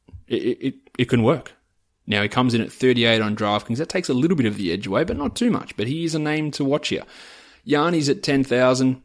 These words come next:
sure. Yeah, I reckon fifty for him's not, not too far out of the question here.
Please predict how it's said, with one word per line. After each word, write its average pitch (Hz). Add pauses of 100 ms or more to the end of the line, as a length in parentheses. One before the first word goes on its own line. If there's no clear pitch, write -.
sure. 123 (360)
Yeah, 127
I 120
reckon 113
fifty 110
for 104
him's 107
not, 104
not 107
too 98
far 101
out 95
of -
the 92
question 104
here. 117